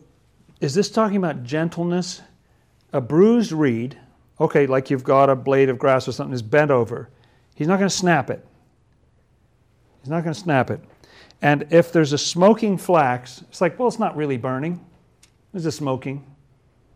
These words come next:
The Lord will not put it out. He's not gonna quench it. There's something to work with. There's some smoke there.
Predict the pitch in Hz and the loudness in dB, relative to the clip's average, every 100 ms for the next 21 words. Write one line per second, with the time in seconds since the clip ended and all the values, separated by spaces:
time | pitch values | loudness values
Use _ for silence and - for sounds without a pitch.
0 | _ - 160 180 147 147 147 175 180 - | _ -6 0 0 2 0 4 2 2 0
1 | 160 151 127 - _ _ - 135 160 165 | 0 2 0 -4 _ _ -12 -2 0 0
2 | 156 175 123 - _ _ _ _ _ _ | 0 0 -2 -10 _ _ _ _ _ _
3 | _ _ _ _ _ _ 139 131 170 165 | _ _ _ _ _ _ 0 2 2 4
4 | 175 135 120 123 123 143 196 196 190 127 | 4 4 0 -4 -2 0 2 2 2 -2
5 | - | -2